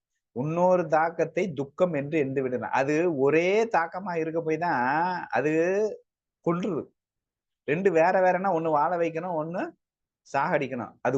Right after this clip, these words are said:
ஒண்ணா இருக்க போய் தான் ரெண்டுமே கொல்லுது. அதே மாதிரிதான் வெற்றியும் தோல்வியும் ஒன்றுதான். அதுக்கு வெற்றின்னு ஒரு பேரை கொடுத்துக்கிட்டு, தோல்வின்னு ஒரு பேரை கொடுத்துக்கிட்டு, இது சந்தோஷப்படுவது போலும் துக்கப்படுவது போலும்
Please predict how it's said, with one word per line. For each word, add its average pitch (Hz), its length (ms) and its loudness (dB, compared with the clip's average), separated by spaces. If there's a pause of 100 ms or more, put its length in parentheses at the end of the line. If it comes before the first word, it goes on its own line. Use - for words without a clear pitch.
ஒண்ணா 175 340 2
இருக்க 180 220 2
போய் 160 200 2
தான் 190 120 2
ரெண்டுமே 180 320 -2
கொல்லுது. 147 440 0 (1120)
அதே 107 260 -2 (120)
மாதிரிதான் 147 500 0
வெற்றியும் 151 560 -4 (100)
தோல்வியும் 165 540 0
ஒன்றுதான். 175 560 0 (1500)
அதுக்கு 120 260 0
வெற்றின்னு 170 440 0
ஒரு 170 160 2
பேரை 160 260 2
கொடுத்துக்கிட்டு, 147 520 -8 (300)
தோல்வின்னு 170 460 4
ஒரு 139 140 2
பேரை 143 260 4
கொடுத்துக்கிட்டு, 127 560 -6 (200)
இது 123 220 2
சந்தோஷப்படுவது 139 800 2
போலும் 165 380 2 (840)
துக்கப்படுவது 147 680 2
போலும் 127 380 -2